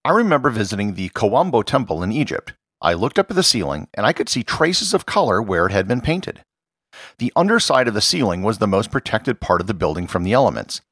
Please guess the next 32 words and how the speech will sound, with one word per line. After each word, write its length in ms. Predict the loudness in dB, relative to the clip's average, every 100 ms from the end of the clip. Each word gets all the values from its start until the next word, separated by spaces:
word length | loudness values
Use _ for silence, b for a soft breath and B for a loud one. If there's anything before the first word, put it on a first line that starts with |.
| _ _ -2
and 100 | 0
it 60 |
was 140 | 2 2
the 80 | 2
last 400 | 4 2 0 0
place 340 | 2 2 0
where 120 | 0
the 100 | 2
original 400 | 0 0 0 0
color 300 | 2 0 2
remained. 540 | 0 0 0 -2 -8 -14 _ _ _ _ _ _ -20 B B
Moreover, 600 | 0 2 4 2 2 -2 _ _ _ -2
all 200 | 2 2
of 120 | 2
those 240 | 2 2 0
white 340 | 2 0 0
marble 520 | 0 4 4 4 2
Roman 360 | 4 4 4 4
and 140 | 2
Greek 240 | 0 -2 0
statues 500 | 0 0 0 -2 0
you 80 |
might 140 | 2 4
have 100 | 2
seen 260 | 0 2
in 120 | 2 0
a 20 |
museum 560 | -2 -4 -2 0 0 -4 _ _
were 220 | 2 2 2
almost 420 | 2 4 2 0 0
always 380 | 2 4 2 0
painted. 500 | 0 -2 -2 -6